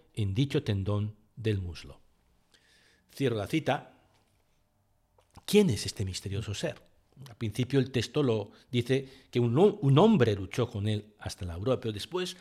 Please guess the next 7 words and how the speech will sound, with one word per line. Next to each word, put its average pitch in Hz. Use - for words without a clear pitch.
Jacob 123
descubre 104
que 92
había 104
luchado 92
con 139
Dios. -